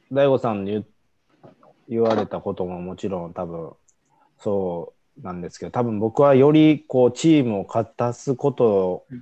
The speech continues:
を一番多分求められてると思うので、まあ、勝たすって、まあ、その、自分がどうこうっていうのももちろん大事なんですけど、まあ、よりチームをこう、いい内容っていうよりも多分勝利に導けるように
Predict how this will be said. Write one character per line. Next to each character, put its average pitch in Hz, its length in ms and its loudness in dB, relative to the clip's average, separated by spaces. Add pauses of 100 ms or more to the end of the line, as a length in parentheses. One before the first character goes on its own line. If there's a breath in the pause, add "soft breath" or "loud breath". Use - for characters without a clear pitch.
(360)
を 143 220 2
一 107 180 -6
番 101 200 -2
多 101 120 -2
分 92 180 -8
求 92 200 -10
め 95 80 -6
ら 92 100 -6
れ 87 80 -8
て - 80 -10
る 92 80 -6
と 85 100 -12
思 82 300 -12
う - 20 -14
の 76 160 -16
で、 80 360 -12 (760 soft breath)
ま 113 60 -10
あ、 107 40 -6
勝 - 120 -8
た 139 100 0
す 165 120 -8
っ - 20 -10
て、 135 200 0
ま 101 140 0
あ、 95 40 0
そ 110 140 -4
の、 98 320 -4 (500)
自 110 220 -4
分 165 200 2
が 170 100 4
ど 175 160 4
う - 60 0
こ 110 160 -2
う 95 80 -4
っ - 40 -20
て - 60 -8
い 104 40 -4
う 98 40 -4
の 101 60 -10
も 95 80 -10
も 92 100 -10
ち 104 80 -12
ろ 98 60 -12
ん - 20 -10
大 92 140 -8
事 95 80 -12
な 95 60 -12
ん - 40 -14
で 85 40 -18
す - 60 -20
け 85 120 -12
ど、 87 280 -12
ま 104 100 -10
あ、 104 80 -6
よ 120 120 0
り 123 140 -2
チ 127 180 -4
ー 113 40 -4
ム 98 220 -8
を - 40 -16
こ 87 420 -12
う、 98 100 -18 (640)
い 127 160 -6
い 123 40 -6
内 139 220 -2
容 147 140 4
っ 139 60 -10
て - 100 -10
い 107 40 -2
う - 40 -8
よ 98 40 -10
り - 20 -10
も 92 60 -14
多 98 120 -12
分 98 60 -10
勝 143 300 0
利 110 100 -6
に 90 220 -14 (1300 soft breath)
導 101 320 -10
け 98 120 -8
る 95 100 -8
よ 95 160 -8
う 85 40 -14
に 82 260 -18